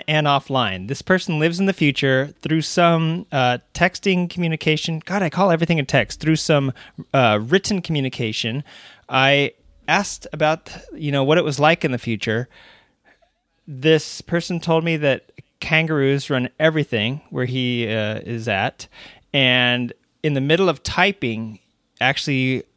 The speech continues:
he said, "Oh, shit," and then some mumble jumble. So I'm assuming one came and got him. And this may have been before or after our interview. I'm not quite sure how time works where this person's from.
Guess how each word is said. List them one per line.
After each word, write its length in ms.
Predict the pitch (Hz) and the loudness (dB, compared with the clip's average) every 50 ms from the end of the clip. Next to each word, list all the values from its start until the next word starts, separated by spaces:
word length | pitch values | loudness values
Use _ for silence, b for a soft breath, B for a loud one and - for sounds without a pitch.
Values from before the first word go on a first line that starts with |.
| _ _ _ _ _ _ - | _ _ _ _ _ _ -10
he 200 | 117 117 147 143 | -4 -2 -2 -2
said, 240 | - - 147 135 123 | 0 2 2 2 4
"Oh, 200 | - 135 143 147 | 4 2 2 2
shit," 480 | 147 - - - 165 156 139 123 - | 0 -2 -2 2 4 4 4 4 2
and 460 | - 127 131 123 123 117 113 110 113 113 | 0 -2 0 0 0 -2 -2 -2 -2 0
then 400 | 127 127 127 123 123 120 123 120 | 0 2 2 2 2 0 -2 0
some 220 | - - 127 127 | 0 2 4 4
mumble 240 | 127 127 131 127 127 | 4 4 6 4 4
jumble. 400 | 131 143 147 147 139 113 101 104 | 4 4 4 4 4 4 2 0
So 460 | - - 135 120 107 107 107 104 - - | 2 2 4 4 4 2 0 -2 -2 0
I'm 220 | 113 113 120 127 | 0 2 2 0
assuming 560 | 117 - - - 185 185 180 160 143 131 117 | -2 -2 0 2 2 4 4 2 0 0 0
one 240 | 120 123 127 135 147 | 0 2 2 0 0
came 260 | - - - 147 143 | -2 0 0 0 0
and 160 | 139 131 123 113 | 0 -2 0 2
got 240 | 120 113 117 113 | 2 2 4 2
him. 240 | 104 110 101 - - - - | 0 -4 -8 -8 -12 -10 -6
And 100 | 117 123 | -2 -2
this 200 | 147 156 - - | -2 -2 -2 -2
may 100 | 175 180 | -2 0
have 100 | 180 165 | 0 0
been 140 | 170 165 165 | 0 -2 -2
before 400 | 160 139 - - 170 175 175 170 | -4 -6 -4 -2 0 2 2 2
or 220 | 151 165 165 143 | 2 0 2 2
after 480 | 131 143 143 147 - - 151 127 113 101 | 2 2 0 0 -2 -4 -4 -4 -2 0
our 200 | 113 120 117 113 | 0 0 2 0
interview. 380 | 127 139 131 120 113 101 98 | 0 -2 -2 -2 -2 -4 -4
I'm 140 | 104 110 123 | -4 0 2
not 180 | 131 139 - - | 2 2 2 2
quite 220 | - 147 131 - | 0 0 0 0
sure 240 | - - 147 139 127 | 0 2 2 4 4
how 100 | 131 127 | 4 2
time 440 | - - - 151 151 147 147 151 143 | 0 0 0 0 2 2 2 0 2
works 380 | 143 139 127 - - - - | 2 2 2 2 0 -6 -6
where 80 | - 120 | -4 -4
this 160 | 117 120 - | -2 -4 -4
person's 380 | - - 131 123 - 131 123 - | -4 -4 -4 -4 -4 -6 -8 -4
from. 340 | - 143 135 113 98 101 | 0 2 2 2 2 0